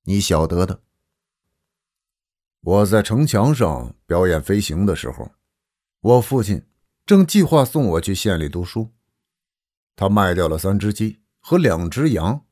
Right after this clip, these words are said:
还有一百斤豌豆。他说我的先祖里曾经有人做过一个贡生，但此后就没有出过一个读书人了。他希望我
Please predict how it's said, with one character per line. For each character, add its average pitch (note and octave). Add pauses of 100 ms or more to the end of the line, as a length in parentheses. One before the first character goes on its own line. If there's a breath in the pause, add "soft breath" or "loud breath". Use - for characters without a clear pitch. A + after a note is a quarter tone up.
(360)
还 G2
有 F2+
一 F#2+
百 E2+
斤 G2
豌 A2+
豆。 - (1300)
他 F#2+
说 G#2+
我 F#2
的 F#2
先 D#3+
祖 F#2
里 D#2 (480)
曾 F3
经 G3+
有 E2
人 G#2+
做 D#3+
过 E2+
一 G2
个 A2+
贡 F#2+
生， A2+ (760)
但 G2+
此 F#2+
后 - (400)
就 D#3+
没 C#3
有 E3+
出 F#3
过 C#3
一 A2+
个 A2+
读 D#2+
书 F2
人 C#2+
了。 D2 (1080)
他 F#2+
希 G#2
望 G#2
我 C2+